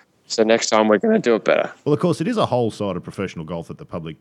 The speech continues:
Speaker 2: gives no thought to and doesn't understand, isn't it? How you do get into events, how you do end up climbing up the world rankings, how all that sort of stuff works. I mean, people are quite often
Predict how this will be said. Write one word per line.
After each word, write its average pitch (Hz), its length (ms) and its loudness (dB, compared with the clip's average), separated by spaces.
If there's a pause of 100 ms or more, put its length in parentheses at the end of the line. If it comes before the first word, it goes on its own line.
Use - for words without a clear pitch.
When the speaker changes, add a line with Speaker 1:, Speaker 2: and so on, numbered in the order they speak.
Speaker 2:
gives 127 260 -4
no 82 180 -6
thought 85 280 -10
to 82 120 -8
and 80 80 -8
doesn't 85 240 -4
understand, 80 420 -4
isn't 110 140 0
it? - 80 -8
How 98 160 0
you 90 200 2
do 104 240 4
get 85 140 -2
into 85 240 0
events, 90 300 -2
how 95 80 -2
you 78 180 -2
do 92 180 4
end 82 140 0
up 76 120 -8
climbing 78 300 -4
up 80 140 -6
the - 80 -10
world 78 240 -4
rankings, 82 340 -2
how 110 220 4
all 85 140 4
that 76 180 -6
sort 78 160 -8
of 78 80 -8
stuff - 300 -8
works. 87 260 -4
I 82 60 -4
mean, 80 180 -4
people 73 320 -2
are 73 40 -10
quite 78 260 -4
often 76 320 -4